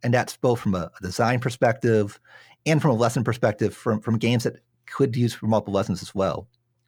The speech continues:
So it's, it's really important to keep your goals narrow and to find something that can serve that narrow purpose. Now, sometimes with games, you, you make little modifications to the rules to, again, focus attention on those narrow purposes.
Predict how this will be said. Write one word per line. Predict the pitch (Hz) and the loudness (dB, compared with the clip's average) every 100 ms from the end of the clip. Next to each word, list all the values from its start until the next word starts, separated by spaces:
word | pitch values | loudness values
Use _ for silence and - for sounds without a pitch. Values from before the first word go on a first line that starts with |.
| _ - | _ -4
So | 113 107 | 0 0
it's, | 104 - - | -2 -6 -8
it's | 107 | -2
really | 156 | 0
important | 160 - 139 | 0 0 0
to | 139 - | -2 -6
keep | 143 - | -6 -4
your | 120 | -2
goals | 117 101 - | 0 0 0
narrow | 120 135 | 2 4
and | 117 | 2
to | - | 0
find | 131 147 151 | 2 2 2
something | - 127 120 104 98 - - - _ _ - | 0 0 0 -2 -4 -16 -20 -20 _ _ -2
that | 117 | -2
can | 120 95 | 0 -4
serve | - - 147 143 120 | -2 0 4 4 2
that | 104 | 0
narrow | 110 104 | 0 0
purpose. | - 95 - - - - _ _ - - - | 0 -4 -6 -10 -14 -18 _ _ -20 -20 -10
Now, | 104 | -4
sometimes | - 165 196 170 - | 2 4 6 2 0
with | 123 | 0
games, | 135 117 | 0 0
you, | 107 | -2
you | - | 0
make | 107 104 | 0 2
little | 107 | 2
modifications | 104 90 - 113 107 | 2 0 -2 -4 -2
to | - | -4
the | |
rules | 104 180 143 - - _ _ - | 0 2 2 -2 -12 _ _ -12
to, | - 113 107 _ _ _ _ _ _ - | -2 -2 -2 _ _ _ _ _ _ -6
again, | 127 117 | -2 0
focus | 120 117 104 | 0 -2 -2
attention | - - 190 190 - 113 | -8 -4 0 0 0 -2
on | |
those | 92 82 | -2 -2
narrow | 95 85 | -2 -4
purposes. | - 92 - - - - | -4 -10 -10 -12 -10 -12